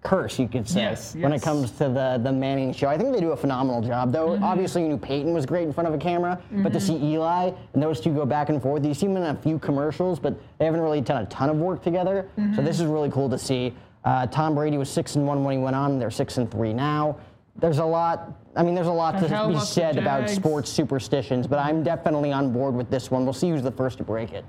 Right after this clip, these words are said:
Speaker 2: Yeah, it's, it'll be interesting, 'cause right now, there, so right now, it's only working for football. It's not cross-sport. Like I said, Draymond Green was on this past Monday, and then they won last, the
Speaker 1: Yeah.
Speaker 2: Warriors won last night. So it's not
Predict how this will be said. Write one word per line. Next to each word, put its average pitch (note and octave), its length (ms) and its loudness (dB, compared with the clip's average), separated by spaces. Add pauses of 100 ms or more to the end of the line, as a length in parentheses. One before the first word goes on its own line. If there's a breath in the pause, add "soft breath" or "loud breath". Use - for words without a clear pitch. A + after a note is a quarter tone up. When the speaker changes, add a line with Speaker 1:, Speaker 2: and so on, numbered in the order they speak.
Speaker 2:
Yeah, F#3 480 0
it's, F#3+ 100 0
it'll A3+ 120 -2
be B3+ 120 -2
interesting, A3+ 540 -2
'cause G3 160 0
right B3 160 0
now, B3+ 240 -2
there, A#3+ 240 -4
so A#3 400 -2 (240 loud breath)
right C4+ 180 2
now, D4 500 0
it's G#3+ 180 -2
only B3 340 0
working A3 560 -2
for F#3+ 500 -2
football. F#3 320 -2
It's E3 120 -4
not A#3 240 0
cross-sport. G3 420 0
Like G3+ 80 0
I G#3 40 0
said, G3 240 -2
Draymond G3+ 380 0
Green F#3+ 280 0 (240 loud breath)
was F#3+ 140 0
on G3 340 0 (260 loud breath)
this G3 140 -2
past F#3+ 320 0
Monday, F#3 380 0
and F#3 100 2
then F#3+ 100 0
they F#3+ 120 0
won F#3 300 0
last, F3+ 440 -2
the - 80 4
Speaker 1:
Yeah. - 60 2
Speaker 2:
Warriors - 300 0
won F#3 120 0
last F#3+ 240 -2
night. E3+ 260 -4
So E3+ 280 -4 (300 loud breath)
it's G3+ 140 -2
not B3+ 300 0